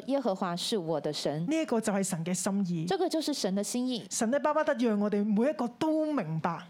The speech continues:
Speaker 1: 神巴不得我們每一個人都能明白。
Speaker 2: 透過何西阿嘅生命，讓我哋真正知道神點樣嘅愛我哋，點樣去接納我哋。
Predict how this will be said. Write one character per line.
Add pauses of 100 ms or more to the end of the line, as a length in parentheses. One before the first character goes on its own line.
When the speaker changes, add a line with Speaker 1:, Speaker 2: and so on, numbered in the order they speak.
Speaker 1:
神
巴
不
得
我
們
每
一
個
人
都
能
明
白。
Speaker 2:
透
過
何
西 (100)
阿
嘅
生
命，
讓
我
哋
真
正
知
道 (180)
神 (220)
點 (140)
樣
嘅
愛
我
哋，
點
樣
去
接
納
我
哋。